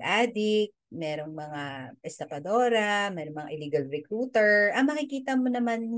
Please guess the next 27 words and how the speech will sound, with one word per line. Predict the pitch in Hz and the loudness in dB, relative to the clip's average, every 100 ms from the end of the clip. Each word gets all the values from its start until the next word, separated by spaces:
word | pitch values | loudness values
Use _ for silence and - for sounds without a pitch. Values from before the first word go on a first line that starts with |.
| 226 | -6
sa | - | -4
loob | 202 190 190 | -4 -4 -8
ng | 190 | -10
kulungan | 190 185 170 175 175 170 170 - _ _ _ 175 | -10 -6 -4 -4 -4 -4 -6 -12 _ _ _ -8
is | 190 - 202 | -6 -6 -4
yung, | 196 180 180 170 165 - - - _ | -2 -4 -4 -8 -10 -12 -16 -20 _
usually | 180 - 175 185 180 | -12 -6 -4 -4 -6
yung | 165 - - _ | -8 -12 -18 _
walang, | 170 175 170 165 165 | -2 2 2 0 -2
ano, | 151 151 156 160 147 | -6 -8 -8 -8 -6
walang | 147 143 143 117 131 147 | -6 -6 -8 -10 -14 -4
piyansa. | 170 139 127 - 113 - _ _ _ _ _ _ _ _ _ _ _ _ _ _ | -2 -2 -4 -10 -10 -10 _ _ _ _ _ _ _ _ _ _ _ _ _ _
So, | - - 175 170 165 160 _ _ _ - | -10 0 4 6 6 2 _ _ _ -4
big | 190 151 | -4 0
time | 175 165 170 156 | 2 4 2 -2
yung | 147 139 | -6 -6
mga | 143 151 151 151 151 165 185 - _ - | -6 -4 -4 -2 -2 -4 -6 -18 _ -6
nakilala | 190 196 170 156 156 156 | -4 0 0 0 -2 -4
ko | 156 | -4
dun | 156 | -4
sa | 156 170 | -4 -6
kulungan | 156 143 143 156 | -4 -4 -6 -6
nung | 151 | -6
bata | 135 117 117 | -6 -8 -10
pa | - 135 | -10 -12
ako. | - - _ _ _ _ _ _ _ | -14 -16 _ _ _ _ _ _ _
And | - 220 226 214 | 0 2 2 -2